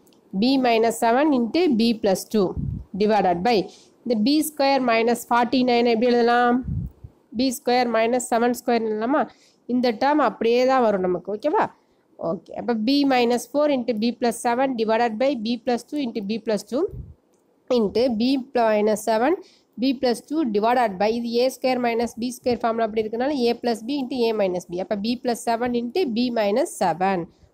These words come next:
ஓகேவா? இப்ப காமன் ஃபேக்டர்ஸ் எல்லாம் கேன்சல் பண்ணுங்க. B minus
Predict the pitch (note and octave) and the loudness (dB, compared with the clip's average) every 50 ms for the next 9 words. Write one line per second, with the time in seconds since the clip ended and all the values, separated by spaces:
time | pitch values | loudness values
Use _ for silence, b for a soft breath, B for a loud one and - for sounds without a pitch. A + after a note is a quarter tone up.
0 | _ _ C4 B3+ B3+ C#4 B3+ B3+ C4 C4 B3+ B3+ B B B _ - C4 C4 B3+ | _ _ -8 -4 -2 0 0 0 0 -2 -2 -6 B B B _ -4 -4 -4 -4
1 | - - B3 B3 C4 C4+ C#4 C#4 C4+ B3 C4+ B3+ B3 B3+ C4+ B3+ A#3+ C4 B3 B3 | -2 -2 0 0 2 2 2 2 0 2 0 0 0 0 -2 -2 -2 -2 -4 -2
2 | B3 C4 C4+ B3+ B3 - B3+ B3+ B3 - C4+ C4 - B3 B3 B3 B3 B3 B3 B3 | 0 0 -2 -2 0 -2 -2 -2 -2 -2 -4 -4 -2 -2 0 0 2 2 2 0
3 | B3+ - - _ _ _ _ _ _ _ _ _ G#3 G#3 A#3 B3+ C4+ C4+ C4 B3+ | -2 -4 -10 _ _ _ _ _ _ _ _ _ -6 -2 0 0 0 2 2 2
4 | A#3+ A#3 A3+ A#3+ A3+ G#3+ | 2 2 2 0 -2 -4